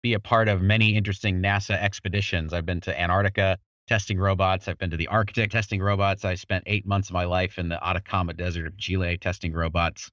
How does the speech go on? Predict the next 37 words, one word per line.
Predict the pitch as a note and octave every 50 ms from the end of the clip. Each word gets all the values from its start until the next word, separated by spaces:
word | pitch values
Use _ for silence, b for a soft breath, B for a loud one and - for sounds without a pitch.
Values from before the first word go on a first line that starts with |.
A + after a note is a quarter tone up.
| _ -
So | - C3
I | B2
got | B2 B2+ A#2+
really | B2 C#3+ C3+ A#2+ A2+
into | A#2+ A#2+ G2+ A2
all | F#2+ G2+ G#2+ G#2+ G2+
that | G2 G2 G2 - -
kind | G2 F#2
of | E2 -
stuff. | - - D#2+ D2+ - _ - - _
This | - G2 F#2
was, | - G#2 F2+ - - -
like, | G2 F#2 F2 - - _
taking | - A2+ G#2+ F2+ F#2 F#2
you | F2+ E2
through | - - F#2+ F2+ F2
the | E2+
early | - F2+ F2+ E2+ E2 E2
two | - - D#2+
thousand. | - E2+ E2 E2+ F2 E2 D#2 D#2 D2 -
And | A2+ B2
then | C#3 D#3+
we | E3+ D#3+
saw | - - D#3+ C3 A2
a |
shift | G2+ - - F3+ D3+ G#2+ G2+ - - - _ _ _ _ _ _ _ _ _
from | - B2 A#2+
a |
lot | A2+ A2+ A#2+ B2 A#2+
of | A#2+ G#2+
this | G#2+ G#2 G2
science | - - B2 A#2 A2+ G#2+ - -
fiction | - A2 G#2 - A2+ G2+ F#2
nasa | F2+ F2+ F#2+ G2 - A#2
stuff, | - - B2+ C3 A2+ -
which | - - -
is | F2+ E2 D#2+ -